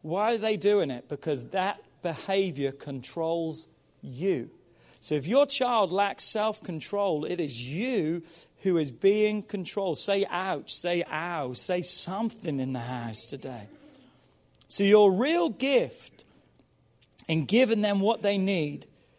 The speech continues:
is not to give in to their games,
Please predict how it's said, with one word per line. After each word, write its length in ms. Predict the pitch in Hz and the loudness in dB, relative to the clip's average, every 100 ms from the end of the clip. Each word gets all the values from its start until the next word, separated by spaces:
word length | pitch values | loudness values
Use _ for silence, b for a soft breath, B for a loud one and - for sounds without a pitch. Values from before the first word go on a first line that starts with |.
| b - | b -4
is 160 | 151 | 0
not 200 | 185 247 240 | 2 2 0
to 100 | 185 | 0
give 240 | 226 214 | 0 2
in 100 | 208 | 2
to 140 | 208 | 2
their 160 | 196 185 | 2 2
games, 840 | 190 190 160 - _ - - - | 2 0 -2 -8 _ -12 -12 -14